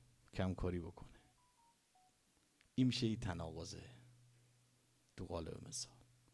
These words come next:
هیئت میره، چنان به سر و سینه می‌زنه که: «بیا و نگاه کن.» دو کیلو اشکم می‌ریزه. بعد میگه: «خب،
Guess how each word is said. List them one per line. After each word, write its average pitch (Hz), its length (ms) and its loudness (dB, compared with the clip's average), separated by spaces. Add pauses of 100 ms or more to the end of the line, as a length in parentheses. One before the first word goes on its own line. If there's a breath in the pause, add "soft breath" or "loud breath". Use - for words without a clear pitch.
(1040)
هیئت 120 520 8
میره، 156 540 10
چنان 175 420 8
به 160 140 8
سر 170 260 12
و 165 80 12
سینه 156 320 6
می‌زنه 156 320 6
که: 131 120 4
«بیا 131 200 12
و 120 60 6
نگاه 101 280 4
کن.» - 240 -12 (720)
دو 180 100 12
کیلو 156 280 12
اشکم 147 440 10
می‌ریزه. 104 520 10 (1040)
بعد 139 220 2
میگه: 135 140 2
«خب، 131 240 0